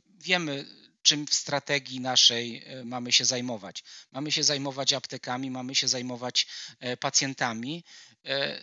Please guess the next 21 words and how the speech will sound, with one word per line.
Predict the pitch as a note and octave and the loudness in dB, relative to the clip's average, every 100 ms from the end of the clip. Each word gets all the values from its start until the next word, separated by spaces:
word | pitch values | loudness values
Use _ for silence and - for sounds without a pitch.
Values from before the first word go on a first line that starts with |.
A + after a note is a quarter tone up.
| - | -16
no | E3+ D#3+ | -12 -8
i | E3+ E3 | -8 -10
wydaje | D3 D#3 D#3+ F#3 F3 | -10 -2 2 2 6
się, | - E3 | 6 8
że | D3+ D3+ | 6 4
mając | D3 D3 D#3 D3+ D3+ - | 0 0 0 2 2 2
takie | D3+ - | -2 -6
możliwości, | D3+ D3 D3 C#3+ D3 D3 - D3 D3+ | -2 -2 -2 -4 0 2 0 -2 -8
całkiem | - D#3 D3 - D3 C#3 C#3+ C#3+ | 0 2 2 -4 -8 -6 -8 -10
fajnie | - D3 C#3+ C#3+ | -2 0 0 0
żeśmy | C#3 - C#3+ | 0 4 4
sobie | C#3 C3+ | 6 4
z | - | 4
tym | C3+ | 0
poradzili. | C#3 C#3+ C3+ C3 A2 C3+ - - - - - | -4 -2 2 0 0 -6 -8 -16 -20 -20 -20
E, | - B2 C3 C3 | -8 -4 -4 -6
no, | D3+ | -6
mieliśmy | D#3 D#3+ D#3+ D#3 | -4 -2 -2 -4
trochę | D3+ D3 D3+ | -8 -4 -4
pewnie | D3+ D3 C#3 | -4 -4 -4
więcej | C#3+ D3 - C#3 | -2 0 2 0